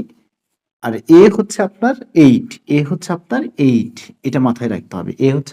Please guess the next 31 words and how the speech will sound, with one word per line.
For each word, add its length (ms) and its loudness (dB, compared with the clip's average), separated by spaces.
আপনার 160 -10
এইট। 160 0
তাহলে 220 0
এখান 240 -4
থেকে 180 0
আমরা 220 -2
finally 400 -2
পাচ্ছি 320 -2
আলফা 220 0
স্কয়ার 240 -2
এবং 140 0
আলফা 360 -2
গুণ 100 0
করলে 200 0
হবে 120 -2
আলফা 260 -6
কিউব 260 2
মাইনাস 580 2
ফার্স্ট 220 0
ব্র্যাকেটে 340 -4
ক্লোজ 260 2
বি 220 0
প্লাস 220 -2
এইট 240 0
ডিভাইডেড 600 0
এইট, 200 -14
বি 80 2
প্লাস 180 -2
ফোর, 240 -2
বি 120 -2
প্লাস 200 0